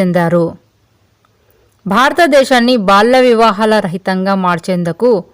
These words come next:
బాల్ వివాహ ముక్త్ భారత్ అనే జాతీయ ప్రచారాన్ని ఇటీవల ఏ మంత్రిత్వ శాఖ ప్రారంభించింది?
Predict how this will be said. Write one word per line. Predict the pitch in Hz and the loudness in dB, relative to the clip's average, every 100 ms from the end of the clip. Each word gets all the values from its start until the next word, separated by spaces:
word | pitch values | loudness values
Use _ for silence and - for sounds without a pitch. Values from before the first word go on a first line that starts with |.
| _ _ _ - | _ _ _ -4
బాల్ | 208 254 285 | 0 2 2
వివాహ | 262 233 240 233 | 0 2 2 2
ముక్త్ | 226 208 240 - | 0 -2 -2 -6
భారత్ | 190 185 190 196 - | -4 -2 0 0 -2
అనే | 190 185 | -6 -6
జాతీయ | 170 190 202 202 247 | -2 -2 0 0 0
ప్రచారాన్ని | 226 190 175 185 180 170 196 220 175 _ _ _ 220 | 0 -2 -2 -2 -2 -2 -4 -6 -8 _ _ _ -6
ఇటీవల | 226 285 285 254 | -2 0 2 4
ఏ | 196 196 | 2 2
మంత్రిత్వ | 240 247 220 226 226 | 2 0 0 -4 -2
శాఖ | 202 196 185 | -2 -4 -4
ప్రారంభించింది? | 190 185 180 175 170 160 - 160 165 175 | -4 -2 -4 -4 -4 -6 -8 -6 -4 -6